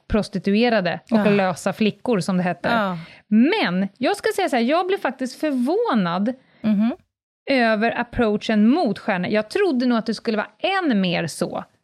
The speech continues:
Speaker 1: att han var lite fredad.
Speaker 2: Mm.
Speaker 1: Om vi tänker på hur rådmannen
Speaker 2: Mm.
Speaker 1: och åklagaren och förhörsledarna, de gjorde sig rätt lustiga över
Speaker 2: Mm,
Speaker 1: Stjärne.
Speaker 2: mm.
Speaker 1: De tryckte till han flera gånger och var inne på så här: "Du verkar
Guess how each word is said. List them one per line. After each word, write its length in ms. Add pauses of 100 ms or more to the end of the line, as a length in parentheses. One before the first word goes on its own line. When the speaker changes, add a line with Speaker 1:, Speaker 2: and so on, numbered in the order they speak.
Speaker 1:
att 160
han 200
var 100
lite 460
fredad. 720
Speaker 2:
Mm. 360
Speaker 1:
Om 100
vi 80
tänker 420
på 160
hur 160
rådmannen 1080
Speaker 2:
Mm. 340
Speaker 1:
och 260
åklagaren 1080
och 200
förhörsledarna, 1080 (240)
de 180
gjorde 320
sig 180
rätt 380
lustiga 500
över 120
Speaker 2:
Mm, 100
Speaker 1:
Stjärne. 400
Speaker 2:
mm. 320 (140)
Speaker 1:
De 180
tryckte 400
till 300
han 100
flera 340
gånger 680
och 80
var 100
inne 220
på 160
så 80
här: 80
"Du 60
verkar 400